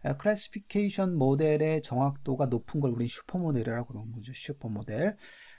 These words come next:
아, 디스크립티브 모델, 이 두 번째 역할은 디스크립티브가 이제 기술하다,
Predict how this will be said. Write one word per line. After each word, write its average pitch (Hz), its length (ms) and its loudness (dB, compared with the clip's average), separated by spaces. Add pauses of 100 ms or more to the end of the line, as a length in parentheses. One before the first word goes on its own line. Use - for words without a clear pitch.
(220)
아, 147 420 6
디스크립티브 233 880 2
모델, 170 720 6
이 156 160 2
두 - 120 -8
번째 165 600 2
역할은 135 720 2
디스크립티브가 151 1040 -2
이제 135 520 0
기술하다, 139 720 0